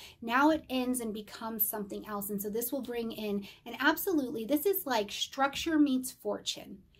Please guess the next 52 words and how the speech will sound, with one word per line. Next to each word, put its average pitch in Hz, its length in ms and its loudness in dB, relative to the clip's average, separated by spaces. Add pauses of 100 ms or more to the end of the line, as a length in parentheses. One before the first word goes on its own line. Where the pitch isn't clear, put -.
(220)
So 269 120 2
this 330 320 4
area 320 260 6
of 254 80 -4
your 254 160 0
life 233 240 0
can 233 160 -8
be 208 260 -6
big 262 280 -2
and 233 120 -6
beautiful 233 440 -6
and 202 260 -2
rich - 420 0
if 202 200 -8
you 226 160 -4
work 208 320 0
this 208 120 -4
particular 202 540 -2
conjunction 196 760 -4 (180)
to 240 100 -6
the 202 40 -2
best 202 220 2
of 208 80 -4
your 190 140 4
ability, 269 400 4
but 208 200 -6
the 190 60 -8
hit 349 400 0 (240)
of 220 140 -2
this 262 200 0
conjunction 240 560 -2
will 208 80 -2
certainly 208 380 -4
carry 202 320 -2
us 190 140 -2
through 185 220 -6
twenty 185 300 -6
twenty-one, 175 460 -8
okay? 233 280 -8 (440)
Now, 302 180 8
as 339 220 8
we 349 100 4
close 302 300 8
out 254 180 4
this 254 160 -2
month, 233 200 -4
we've 233 120 -10
got 220 140 -4
a 214 60 -6
full 233 260 -2
moon 233 160 -8
happening 208 560 -6